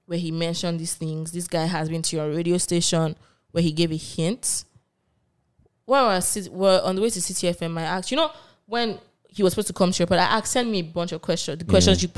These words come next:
Speaker 1: guys plan to
Speaker 2: Yeah.
Speaker 1: ask." Same thing for all the other people. So when we're going to City F M, I asked, "Oh, Melody, please send me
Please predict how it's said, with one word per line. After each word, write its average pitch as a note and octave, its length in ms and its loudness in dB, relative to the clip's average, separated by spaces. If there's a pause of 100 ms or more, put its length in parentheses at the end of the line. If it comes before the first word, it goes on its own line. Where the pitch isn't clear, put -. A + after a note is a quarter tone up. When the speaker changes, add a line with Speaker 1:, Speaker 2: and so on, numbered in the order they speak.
Speaker 1:
guys D#3+ 160 2
plan F3 160 2
to F3 80 6
Speaker 2:
Yeah. F3 140 4
Speaker 1:
ask." D#3+ 160 -2 (220)
Same D4+ 240 -4
thing G3+ 280 -4
for F3 180 0
all F3+ 160 4
the E3+ 100 0
other D#3+ 140 -4
people. D#3 280 -10
So F#3 160 0
when B3+ 140 4
we're G3+ 100 0
going F#3+ 120 0
to F#3 60 -10
City F3+ 220 -6
F D#3+ 100 -6
M, D#3 100 -4
I D#3+ 60 -4
asked, E3+ 200 -2
"Oh, E3 120 -4 (280)
Melody, G3+ 200 -4
please G#3+ 200 -2
send A3+ 220 0
me E3+ 240 -2